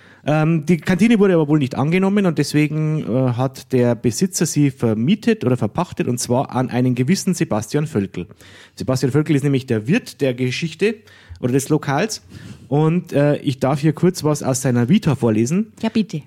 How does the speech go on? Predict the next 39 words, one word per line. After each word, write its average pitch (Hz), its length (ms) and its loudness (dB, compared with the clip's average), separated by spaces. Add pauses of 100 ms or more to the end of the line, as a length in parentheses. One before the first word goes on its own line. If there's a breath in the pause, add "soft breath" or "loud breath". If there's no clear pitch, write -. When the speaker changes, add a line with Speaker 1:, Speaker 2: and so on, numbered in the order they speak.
(640)
Speaker 1:
Sebastian 165 460 0
Völkel 180 320 2
ist - 260 -2
studierter 214 400 2
Sozialpädagoge, 127 880 0
der 120 180 2
schließlich 190 680 0
seiner 123 160 0
Leidenschaft 117 560 0
folgend 151 360 -2
das - 220 -4
Hobby 123 220 -2
zum 147 240 -4
Beruf 160 260 2
gemacht 90 380 -6
hat. - 180 -16 (680 soft breath)
Zahlreichen 202 600 0
Jobs 196 220 -2
in 139 80 -4
der 139 80 2
Küche 214 400 0
neben 131 380 0
dem 104 120 0
Studium 127 520 2
folgte 139 400 -2
eine 123 200 0
Ausbildung 165 500 0
bei 120 120 0
der 110 180 0
Jolly 160 360 0
Roger 120 520 0
Cooking 127 380 0
Gang 117 380 0 (260 loud breath)
von 139 240 0
Wolfgang 139 400 0
Weigler 120 420 0
und 143 100 -2
Stefan 120 340 -4
Marquardt. 92 500 -8